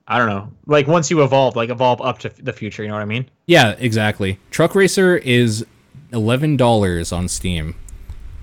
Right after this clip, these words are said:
Speaker 1: What? How does it look? I'm gonna look up Truck Racer.
Speaker 2: <laughs> It looks like a racing game <laughs> with semi-trucks.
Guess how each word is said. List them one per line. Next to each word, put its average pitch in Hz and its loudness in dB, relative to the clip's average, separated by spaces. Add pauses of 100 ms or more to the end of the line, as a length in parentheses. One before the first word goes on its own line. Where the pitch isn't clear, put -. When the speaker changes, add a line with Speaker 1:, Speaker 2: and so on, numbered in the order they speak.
(460)
Speaker 1:
What? 123 -2 (120)
How 127 0
does 120 2
it 113 -6
look? 120 -2 (220)
I'm 120 -10
gonna 113 -4
look 110 -4
up 101 -8
Truck - -8
Racer. 98 -8
Speaker 2:
<laughs> - -16
It 143 -2
looks - 0
like 190 -2
a 160 -2
racing 156 2
game 175 -2
<laughs> 156 -2
with - -8
semi-trucks. 147 -2